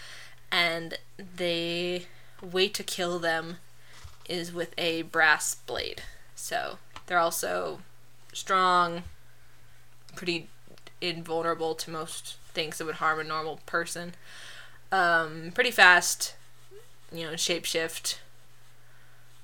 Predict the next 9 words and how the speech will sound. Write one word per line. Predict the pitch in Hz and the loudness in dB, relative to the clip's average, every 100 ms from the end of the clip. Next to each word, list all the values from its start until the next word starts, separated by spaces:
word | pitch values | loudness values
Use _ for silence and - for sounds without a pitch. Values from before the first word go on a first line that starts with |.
| - - - - - - | -16 -14 -14 -14 -14 -8
So, | - 87 78 - - - - - - - - | -2 2 2 0 -8 -16 -16 -16 -16 -14 -10
the | |
usual | 190 202 208 180 170 | -4 -2 0 -2 -4
monstery | 165 160 147 - 147 147 | -2 -4 -4 -4 -6 -6
stuff. | - - 135 - - - - - - - - - - - | -2 0 0 -2 -12 -14 -14 -14 -14 -14 -16 -16 -16 -12
Did | 185 | -6
you | 185 | -4
find | 185 196 190 185 | 0 2 4 2
us | 180 - - - | 2 0 -4 -6